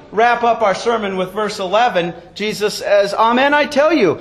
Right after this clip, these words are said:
among those born of women, there has not appeared anyone greater than John the Baptist.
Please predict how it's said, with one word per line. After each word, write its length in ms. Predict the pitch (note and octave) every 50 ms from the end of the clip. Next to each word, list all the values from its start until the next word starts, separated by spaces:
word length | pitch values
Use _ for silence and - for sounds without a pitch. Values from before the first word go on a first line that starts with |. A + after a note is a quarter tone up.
| - - -
among 280 | F#3+ G#3 A#3 B3+ C4 B3
those 240 | C4 C#4 C#4+ C4 -
born 280 | - C#4 C#4 C4+ C4+
of 120 | B3+ G#3 G#3+
women, 320 | C4+ C#4 C#4+ D4 D4+ C4+
there 160 | B3+ B3+ A#3+
has 220 | G#3+ A3 A3 - A3+
not 200 | A#3+ C4 D4 D4+
appeared 300 | D4 C4 C#4 D4+ C4+ B3+
anyone 420 | C4+ C#4 C#4+ C#4+ C#4+ D4 C#4+ B3+
greater 340 | - B3+ B3+ C4+ C4 C#4+ C#4
than 180 | C#4+ C#4 B3+
John 260 | B3 B3+ B3+ B3+ B3+ B3+
the 80 | C4
Baptist. 580 | B3+ B3+ A#3 A3 G#3 G3+ - F3 C#3 B2+ -